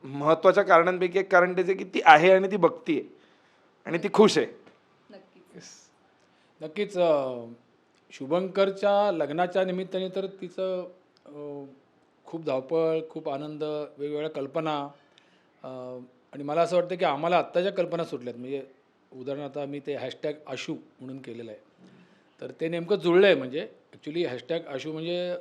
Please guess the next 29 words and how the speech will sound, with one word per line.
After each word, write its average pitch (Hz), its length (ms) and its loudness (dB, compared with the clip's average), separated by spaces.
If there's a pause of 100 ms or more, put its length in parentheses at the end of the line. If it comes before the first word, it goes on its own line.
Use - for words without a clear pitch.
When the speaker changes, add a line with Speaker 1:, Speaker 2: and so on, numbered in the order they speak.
(120)
Speaker 3:
अश्विनी, 160 500 -8 (600)
आशू 175 240 -6
आई 156 360 2 (100)
असं 123 140 -16
शुभंकर 139 400 -8
तिला 135 220 -12
म्हणायचा. 120 380 -14 (720)
तर 147 140 -8 (280)
ते 156 60 -2
हॅशटॅग 143 380 -4 (100)
आशू 147 240 -8
पण 185 180 -4
त्याच्यात 196 420 -4
आणखीन 160 300 -2
एक 208 80 -2
जुळलं 196 240 4
आहे, 202 60 2
म्हणजे 196 160 -2
अमृता 190 580 2
आणि 202 140 0
शुभंकर 135 400 -8 (840)
अशा 139 240 -4
प्रकारे 180 320 -2
पण 175 180 -6
ते 175 120 -4
हॅशटॅग 139 360 -6
आशू 131 220 -10
जमलेलं 117 340 -12
आहे. 160 80 -18